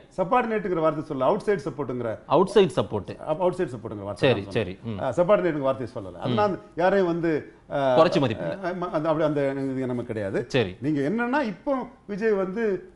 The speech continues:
Speaker 1: ம், சி ஏ ஏக்கெல்லாம் எதிரா பேசியிருக்காரு.
Speaker 2: ஆ.
Speaker 1: ஐம்பத்தி மூணு பர்சன்ட் ஓட்டு இதுல வச்சிட்டு இருக்காப்புல ஸ்டாலின். ஸ்டாலினுக்கு வந்து சூப்பர் ஃப்ளோஸ். மீண்டும் வந்து ஸ்டாலினை ஸ்ட்ரெங்தன் பண்றாரு. அவ்வளவுதான். அது இலவசமா ஸ்டாலினை ஸ்ட்ரெங்தன் பண்ணி கொடுக்குறாரு. அவரோட பேச்சு அரசியல் ரீதியா ஸ்டாலினுக்கு லாபம். அவர் அந்த பேச்சோட எதிர்ப்புகள் வந்து,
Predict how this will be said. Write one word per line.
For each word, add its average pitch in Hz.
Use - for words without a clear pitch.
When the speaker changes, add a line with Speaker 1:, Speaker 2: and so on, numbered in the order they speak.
Speaker 1:
ம், 156
சி 220
ஏ 190
ஏக்கெல்லாம் 175
எதிரா 185
பேசியிருக்காரு. 123
Speaker 2:
ஆ. 113
Speaker 1:
ஐம்பத்தி 214
மூணு 202
பர்சன்ட் 165
ஓட்டு 202
இதுல 180
வச்சிட்டு 165
இருக்காப்புல 131
ஸ்டாலின். 120
ஸ்டாலினுக்கு 208
வந்து 196
சூப்பர் 202
ஃப்ளோஸ். 147
மீண்டும் 254
வந்து 220
ஸ்டாலினை 220
ஸ்ட்ரெங்தன் 190
பண்றாரு. 131
அவ்வளவுதான். 127
அது 185
இலவசமா 226
ஸ்டாலினை 202
ஸ்ட்ரெங்தன் 175
பண்ணி 175
கொடுக்குறாரு. 120
அவரோட 180
பேச்சு 240
அரசியல் 196
ரீதியா 185
ஸ்டாலினுக்கு 175
லாபம். 113
அவர் 196
அந்த 196
பேச்சோட 202
எதிர்ப்புகள் 214
வந்து, 196